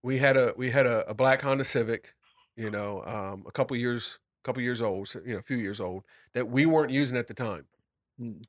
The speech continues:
Speaker 1: And we were gonna hand it down to a cousin when she got of age to drive. And, but immediately I knew the work that you were doing, and I knew that you had been to several states already in, in the gospel, you know, uh, the, how you were carrying the gospel in many different places.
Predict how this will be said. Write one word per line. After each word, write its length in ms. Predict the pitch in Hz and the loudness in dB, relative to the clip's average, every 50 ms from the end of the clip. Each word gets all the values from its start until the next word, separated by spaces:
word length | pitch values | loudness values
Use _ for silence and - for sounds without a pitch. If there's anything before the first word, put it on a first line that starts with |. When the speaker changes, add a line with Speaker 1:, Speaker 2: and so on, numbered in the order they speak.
| _ - | _ -6
Speaker 1:
And 160 | 123 127 127 | -4 -4 -2
we 100 | 127 131 | -2 0
were 120 | 131 131 | 0 0
gonna 180 | 127 139 131 127 | 0 0 0 -2
hand 240 | - 135 143 139 139 | -2 0 0 0 0
it 80 | 143 - | -2 0
down 380 | 135 131 131 127 123 123 127 | 0 0 2 2 0 -2 -4
to 160 | - - 135 135 | -4 -2 -2 -2
a 40 | |
cousin 460 | 135 - 139 127 117 101 123 117 120 - _ _ _ _ _ _ _ _ _ _ | 0 2 0 0 0 -2 -4 -6 -8 -10 _ _ _ _ _ _ _ _ _ _
when 140 | 113 113 113 | -10 -8 -6
she 180 | - - 143 131 | -2 0 0 2
got 180 | 127 127 127 | 4 4 4
of 80 | 131 117 | 4 2
age 260 | 123 120 127 131 - - | 0 0 0 -2 -4 -6
to 80 | 160 | -8
drive. 480 | 143 135 120 113 104 98 101 107 - _ _ _ _ _ _ _ _ _ _ _ _ _ _ | -2 0 0 0 0 0 -2 -6 -8 _ _ _ _ _ _ _ _ _ _ _ _ _ _
And, 260 | - 127 127 127 117 | 0 2 2 2 2
but 100 | 117 120 | 2 0
immediately 720 | 120 120 127 135 151 160 147 107 113 117 113 104 107 - _ _ _ _ - | 2 4 4 4 4 4 2 0 0 -2 -2 -2 -4 -8 _ _ _ _ 0
I 120 | 131 139 | 2 4
knew 260 | 127 123 135 156 170 | 4 4 4 4 4
the 80 | 165 160 | 4 4
work 240 | 147 151 143 139 - | 2 2 0 0 -6
that 160 | 143 - 156 | -8 -4 -4
you 60 | 151 | -2
were 100 | 156 147 | -2 -2
doing, 420 | 120 123 113 107 101 107 117 120 - - | -4 -4 -6 -6 -6 -8 -10 -12 -10 -8
and 120 | 123 117 113 | -6 -4 -2
I 80 | 117 | -2
knew 600 | 120 120 127 135 139 143 143 139 139 135 131 135 - | 0 0 2 2 2 2 0 0 -2 -2 -4 -4 -4
that 160 | 127 123 120 | -6 -4 -2
you 80 | 160 160 | 0 -2
had 100 | 147 120 | -2 0
been 160 | 113 139 143 | 0 0 2
to 60 | 143 | 2
several 320 | 131 - 151 135 131 147 139 | 0 2 2 2 2 2 -4
states 340 | - - 135 127 139 135 - | -2 2 2 2 2 2 2
already 440 | 139 135 131 123 120 117 117 117 117 | 0 0 2 0 -2 -2 -2 -4 -6
in, 300 | 117 - 110 110 110 101 | -6 -8 -8 -10 -10 -10
in 140 | - 110 110 | -10 -8 -8
the 60 | 110 | -6
gospel, 560 | 104 120 120 123 120 - - 120 117 113 110 - | -2 0 0 0 -2 -4 -8 -8 -8 -8 -8 -8
you 100 | 123 120 | -8 -6
know, 200 | 113 113 113 101 | -4 -4 -4 -4
uh, 320 | 71 98 113 107 101 95 98 | -4 -4 -4 -4 -6 -6 -6
the, 160 | 101 92 101 - _ | -8 -10 -12 -12 _
how 120 | - 127 131 | -4 -2 -2
you 120 | 120 120 | 0 -2
were 80 | 113 110 | -4 -4
carrying 240 | - 135 123 123 | -2 -2 -2 -2
the 60 | 120 107 | -2 0
gospel 320 | 120 117 117 - - 113 | 0 0 0 0 -2 -6
in 60 | 110 | -6
many 100 | 117 117 | -6 -4
different 260 | 117 131 127 147 143 | -4 -4 -6 -6 -6
places. 460 | 120 120 107 98 - - 95 92 - | -4 -4 -4 -4 -6 -8 -10 -12 -12